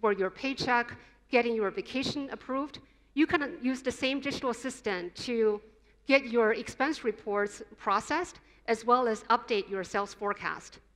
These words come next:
This digital assistant, um, you can access it from any communication platform. You can access this from your browser, from your mobile phone,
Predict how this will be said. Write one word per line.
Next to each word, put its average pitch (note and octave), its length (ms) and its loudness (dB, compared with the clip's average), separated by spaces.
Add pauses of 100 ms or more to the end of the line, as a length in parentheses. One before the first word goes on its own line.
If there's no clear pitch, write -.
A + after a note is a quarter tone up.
(500)
This D#4+ 260 4
digital F4+ 280 4
assistant, A#3+ 600 0 (380)
um, G#3+ 320 2 (120)
you B3+ 120 0
can - 220 -2
access - 560 2
it F#3+ 200 0 (360)
from G#3+ 300 4 (100)
any C4+ 200 2
communication A#3 600 -2
platform. F#3+ 600 -4 (460)
You A#3 160 0
can A#3+ 180 0
access G#3+ 520 0
this G3 340 -6 (120)
from G#3+ 480 2
your G3 160 0
browser, A#3 560 0 (380)
from A3 200 2
your G3 120 -2
mobile G3+ 380 -8
phone, G3+ 320 -8